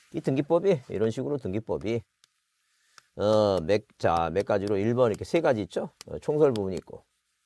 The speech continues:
그다음에 등기라고 하는 건 어디에서? 관할 등기소에서. 누가 등기관이 어디에다가? 등기부에다 기록한다 그랬어요. 그다음에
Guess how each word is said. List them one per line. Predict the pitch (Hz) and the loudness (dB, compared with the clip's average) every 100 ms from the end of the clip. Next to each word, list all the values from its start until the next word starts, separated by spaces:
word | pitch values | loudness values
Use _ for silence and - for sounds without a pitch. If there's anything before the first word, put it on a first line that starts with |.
| _ _ - _ _ _ | _ _ -20 _ _ _
그다음에 | 113 117 | -2 0
등기라고 | 120 123 127 123 | 2 4 6 6
하는 | 123 120 | 4 4
건 | 120 | 4
어디에서? | 87 90 104 92 82 | 2 2 0 0 -4
관할 | - 90 113 | -4 -2 0
등기소에서. | 113 101 - - - - _ _ - _ _ _ _ _ - _ - - | 0 -2 -4 -10 -14 -20 _ _ -20 _ _ _ _ _ -20 _ -20 -14
누가 | 85 80 | -6 -4
등기관이 | 110 107 113 78 90 110 92 _ _ - _ - - _ _ _ _ _ - | -2 -2 -2 -2 -2 -4 -6 _ _ -20 _ -20 -20 _ _ _ _ _ -18
어디에다가? | - 92 107 104 95 78 76 101 180 | -6 0 2 2 0 0 2 0 0
등기부에다 | - 92 95 92 101 98 | -4 -2 -2 0 0 0
기록한다 | - 80 80 82 90 | -2 -8 -8 -4 -2
그랬어요. | 82 69 - - _ - - - - _ _ - | -4 -6 -18 -20 _ -20 -20 -20 -20 _ _ -8
그다음에 | 151 | -4